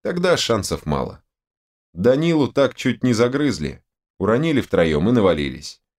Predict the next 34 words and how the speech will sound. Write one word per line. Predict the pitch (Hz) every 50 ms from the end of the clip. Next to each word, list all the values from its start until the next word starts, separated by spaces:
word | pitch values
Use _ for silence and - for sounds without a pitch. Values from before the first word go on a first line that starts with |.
| _ _ _ _
Если | - 90 90 - - 92
бы | 90 90 92
не | 92 95
латы, | 101 110 117 113 - 82 71 - _ _ _ _ _ _ _
точно | - - - - - 92 85
бы | 82 80
к | 78 -
Мингиру | 85 82 82 82 80 80 71 71 69
отправился. | 67 - - 69 67 62 60 60 - - - - _ _ _ _ _ _ _ _ _ _ _ _ _ _ _ _ _ _ _ _ -
Напавший | - - - - 151 156 147 - - 123 110
на | 107 107
нас | 113 123 120 -
болотник | 78 80 98 101 123 156 180 175 - 127 117 101
был | 98 113 135 143
один, | 147 147 110 85 73 67 - - _ _ _ _ _ _ _ _ _
так | - - - -
что | - - 113
вдвоем | 95 98 107 110 110 107 101 90
с | - -
Катой | - 147 139 - - 78
мы | 71 78 104 123
его | 127 113 110 107
довольно | 107 104 101 101 98 92 87
быстро | 80 104 110 - - - 90
ушатали. | 82 - - 87 78 - 73 65 55 52 - - _ _ _ _ _ _ _ _
Я | - 90 110 113
отбивался | 113 107 113 117 120 127 135 131 123 - 95 80
от | 73 -
него, | 76 71 71 71
не | 69 78 82
давая | 87 92 95 104 101
ухватить | 92 85 - - 87 85 - - - -
себя | - 98 92 98 95
основательнее, | - - 117 117 123 123 98 - - 71 67 65 62 60 -